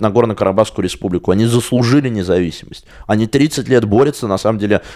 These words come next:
против таких клещей Турции, как бы, и Азербайджана. И сейчас то, что там может произойти,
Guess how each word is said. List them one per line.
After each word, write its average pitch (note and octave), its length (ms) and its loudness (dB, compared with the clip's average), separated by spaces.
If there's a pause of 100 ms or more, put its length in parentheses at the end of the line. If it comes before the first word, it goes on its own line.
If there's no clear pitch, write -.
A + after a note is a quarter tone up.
против G#2 260 0
таких A2+ 260 -6
клещей A#2 380 0
Турции, G#2+ 400 -4
как F2+ 220 -4
бы, F2+ 100 -2
и F#2 40 2
Азербайджана. F#2+ 720 2
И G2+ 240 0 (260)
сейчас - 420 2 (220)
то, F3 160 4
что D3 180 -6
там A#2+ 160 2
может A#2 320 0
произойти, G#2+ 640 0